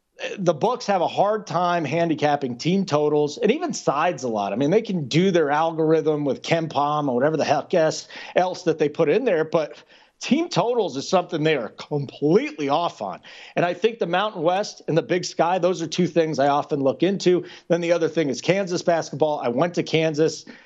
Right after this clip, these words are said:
Uh, I don't have any favorite professional sports teams anymore.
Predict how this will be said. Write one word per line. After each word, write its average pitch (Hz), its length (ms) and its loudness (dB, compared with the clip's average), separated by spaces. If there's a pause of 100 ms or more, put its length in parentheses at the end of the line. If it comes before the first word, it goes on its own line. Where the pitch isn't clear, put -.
(160)
Uh, 131 320 0
I 190 120 0
don't 185 180 -2
have 185 180 -2
any 190 140 -2
favorite 156 800 0
professional 160 640 0
sports 139 440 -2
teams 180 260 4
anymore. 190 520 2